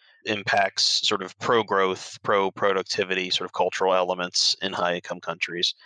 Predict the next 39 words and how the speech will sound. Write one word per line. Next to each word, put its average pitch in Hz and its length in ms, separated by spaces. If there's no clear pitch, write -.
Is 147 140
there 160 160
an 147 80
upper 139 260
bound 117 540
to - 60
that 156 200
point, 160 260
that 117 280
if - 380
you 120 160
have 110 220
sort 107 140
of 101 60
free 143 220
immigration 113 720
up 101 160
to 98 480
some, 104 640
say, 95 180
share 104 280
of 95 80
the 98 80
population, 98 920
you 113 100
know, 92 160
this 104 180
holds, 143 440
but 107 160
at 101 100
some 107 200
point 104 400
your 101 200
institutions 95 680
do 110 180
start - 340
to 104 80
look 101 260
like 95 400